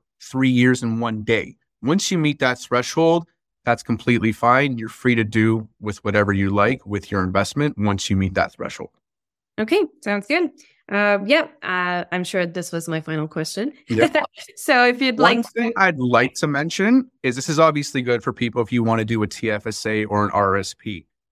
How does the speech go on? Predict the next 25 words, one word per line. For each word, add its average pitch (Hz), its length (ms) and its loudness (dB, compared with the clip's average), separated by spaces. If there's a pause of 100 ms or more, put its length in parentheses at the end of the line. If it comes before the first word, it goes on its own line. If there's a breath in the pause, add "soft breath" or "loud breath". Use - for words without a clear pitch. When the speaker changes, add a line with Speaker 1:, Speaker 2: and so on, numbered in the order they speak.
(140)
Speaker 1:
Because 185 320 2
we 220 80 2
are 190 140 6
a 143 60 2
private 127 420 2
company, 156 540 0 (100)
you 131 180 -4
cannot 139 480 0
hold 151 380 2
these 117 220 -2
type 120 200 -4
of 110 100 -8
securities 139 680 0
in 123 80 0
your 117 100 2
top 113 340 0
five 107 260 0
banks 131 440 -4
like 104 180 -4
C 117 240 -2
I 104 100 2
B 101 140 -4
C, 104 360 0
T 107 300 -2
D. 131 360 0